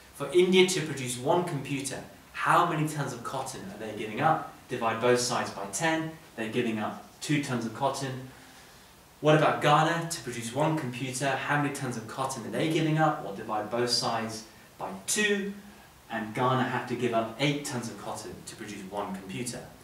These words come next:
So David Ricardo says, right, having done those calculations, work out whoever's got the lowest opportunity cost wins. They should then specialize in producing that good or service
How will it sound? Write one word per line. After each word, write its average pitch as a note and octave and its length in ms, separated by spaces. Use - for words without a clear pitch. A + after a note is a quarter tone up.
So - 180
David G3+ 320
Ricardo F#3 400
says, A#2 340
right, - 300
having G3 300
done F3+ 180
those D#3+ 180
calculations, C#3+ 680
work D3 320
out D#3+ 200
whoever's F#3+ 400
got - 160
the D#3 140
lowest E3 520
opportunity D#3 600
cost - 460
wins. - 640
They F#3 280
should G3 300
then C3+ 180
specialize B2+ 720
in A2+ 100
producing E3+ 460
that - 180
good B2 100
or A2+ 60
service A#2+ 560